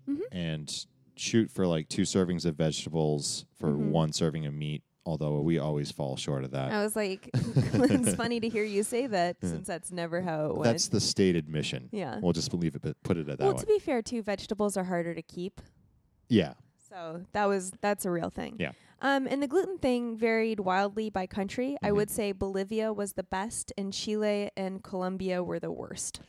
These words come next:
Speaker 2: Yeah, that was quite a surprise. You'd think Bolivia, it's a little less developed, it's a little bit harder. But the thing is, Bolivia has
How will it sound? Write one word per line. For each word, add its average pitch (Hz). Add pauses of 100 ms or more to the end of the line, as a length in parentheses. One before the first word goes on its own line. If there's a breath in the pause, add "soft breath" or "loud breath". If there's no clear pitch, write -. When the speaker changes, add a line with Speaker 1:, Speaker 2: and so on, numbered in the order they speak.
(100 loud breath)
Speaker 2:
Yeah, 104
that 87
was 131
quite 123
a 110
surprise. 87
You'd 90
think 104
Bolivia, 90
it's -
a 85
little 87
less 87
developed, 82
it's 78
a 80
little 82
bit 82
harder. 82
But 80
the 85
thing 104
is, 104
Bolivia 95
has 82